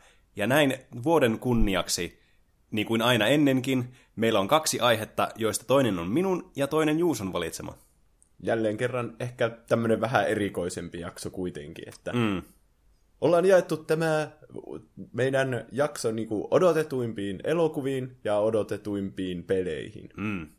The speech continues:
Speaker 1: Eli oikeastaan meillä on yksi aihe, mu-, josta me saatiin tälleen teennäisesti tehtyä kaksi aihetta.
Speaker 2: Väkisin, tähän formaattiin sopivasti.
Speaker 1: Mm. Ja otetaan puheeksi sitten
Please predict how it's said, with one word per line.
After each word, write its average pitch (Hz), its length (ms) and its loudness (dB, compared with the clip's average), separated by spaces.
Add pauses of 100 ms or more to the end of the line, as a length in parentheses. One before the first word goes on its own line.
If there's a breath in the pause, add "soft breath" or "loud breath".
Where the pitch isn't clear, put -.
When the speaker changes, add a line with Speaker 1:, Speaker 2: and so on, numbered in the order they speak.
(240)
Speaker 1:
Eli 95 140 0
oikeastaan 107 420 2
meillä 104 180 0
on 104 80 -2
yksi 120 260 -4
aihe, 90 280 2
mu-, 90 240 -6
josta 95 220 -6
me 92 60 -4
saatiin 92 480 -4
tälleen 92 280 -2
teennäisesti 98 560 0
tehtyä 92 240 -4
kaksi 123 300 -2
aihetta. 82 400 -2 (440 soft breath)
Speaker 2:
Väkisin, 92 540 -4 (160)
tähän 104 300 -4
formaattiin 95 640 -4
sopivasti. - 640 -10
Speaker 1:
Mm. 98 280 -4 (1080 loud breath)
Ja 117 360 2 (460)
otetaan 127 260 2
puheeksi 151 400 -2
sitten 127 420 -6